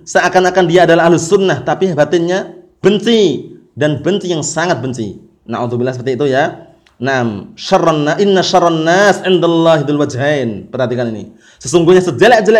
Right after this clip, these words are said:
manusia di sisi Allah Ta'ala adalah dzul wajhain. Orang yang memiliki dua wajah.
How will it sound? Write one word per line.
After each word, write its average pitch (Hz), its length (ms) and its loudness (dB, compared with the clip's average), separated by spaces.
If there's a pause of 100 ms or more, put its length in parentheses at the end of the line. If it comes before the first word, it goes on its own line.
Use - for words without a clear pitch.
manusia 208 400 2
di 180 80 6
sisi 180 160 0
Allah 180 240 2
Ta'ala 180 320 0
adalah 175 160 0
dzul 147 240 -2
wajhain. 117 560 -4 (400)
Orang 156 240 2
yang 160 80 -2
memiliki 156 160 -2
dua 147 240 2
wajah. 151 540 0